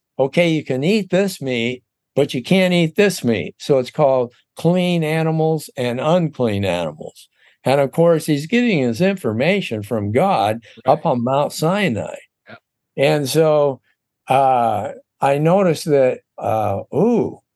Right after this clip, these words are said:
Speaker 1: all these animals that they think cause these pandemics were in the category of unclean animals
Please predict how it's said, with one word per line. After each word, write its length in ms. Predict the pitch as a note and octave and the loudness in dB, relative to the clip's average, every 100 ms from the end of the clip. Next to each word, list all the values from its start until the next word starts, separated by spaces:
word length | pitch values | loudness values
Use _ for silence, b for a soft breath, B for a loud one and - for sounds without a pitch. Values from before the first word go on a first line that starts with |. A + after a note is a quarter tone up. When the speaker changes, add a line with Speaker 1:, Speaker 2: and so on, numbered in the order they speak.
| _ | _
Speaker 1:
all 320 | B2 D3+ G3+ | 0 2 2
these 240 | F#3 D#3 A#2+ | 0 -2 -2
animals 680 | B2+ E3+ G#3+ B2+ A2 A#2 A#2+ | -2 -2 -2 -2 -2 -2 -4
that 160 | G#2+ | -4
they 160 | A#2 A2+ | -4 -4
think 320 | A2+ D#3 D3+ | 0 -2 0
cause 320 | D3+ C#3+ C#3 | 2 2 2
these 220 | A#2 G#2+ | -2 -6
pandemics 840 | G2+ A#2+ A2 G#2 D#3 G3 A2 A2 - _ _ _ _ | -4 -4 -2 0 2 0 -2 -6 -10 _ _ _ _
were 400 | A#2 C#3+ C#3+ C3 | 0 2 2 0
in 280 | - C#3 C#3+ | -2 -2 -2
the 120 | A#2 | -4
category 760 | G#2 D3+ E3+ F3+ C3 C3 B2 A2+ | 0 2 2 0 0 2 2 0
of 120 | A2+ | 0
unclean 640 | C#3 F3 D#3+ D3+ D3+ C3 | 0 0 -2 -2 -2 -2
animals 800 | A#2+ D3+ G#3 D#3 F#2 D#2 - - | -2 0 0 -2 -4 -10 -16 -20